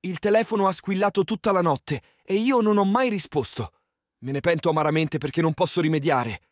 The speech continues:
ha confessato con la voce rotta dall'emozione. Francesca Fagnani ha anche toccato il tema del possibile riavvicinamento con l'amico Renato Zero,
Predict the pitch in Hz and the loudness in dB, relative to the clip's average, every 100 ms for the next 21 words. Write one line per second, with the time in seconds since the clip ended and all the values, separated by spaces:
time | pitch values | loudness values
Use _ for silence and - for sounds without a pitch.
0 | _ _ - - 139 151 - 175 165 175 | _ _ -12 -8 -6 -4 -2 -2 -2 -4
1 | 170 160 180 - 185 202 - 170 170 165 | -2 0 0 0 0 0 0 0 0 0
2 | 165 - 151 120 101 - _ _ _ _ | -2 -2 -2 -2 -6 -14 _ _ _ _
3 | _ _ - 208 214 254 - 202 196 175 | _ _ -4 -2 0 0 0 0 2 2
4 | 156 170 - 196 226 262 233 226 - 254 | 2 0 0 0 0 0 -2 -2 0 0
5 | 226 196 247 233 202 180 202 - 233 214 | 0 -2 0 0 0 -2 -2 -4 -4 -2
6 | 202 185 208 185 196 196 196 220 233 220 | 0 0 0 -2 -2 -2 0 0 0 -2
7 | 202 196 202 220 214 190 190 202 202 147 | 0 2 0 0 2 2 2 0 -2 -2
8 | 170 139 | -2 -2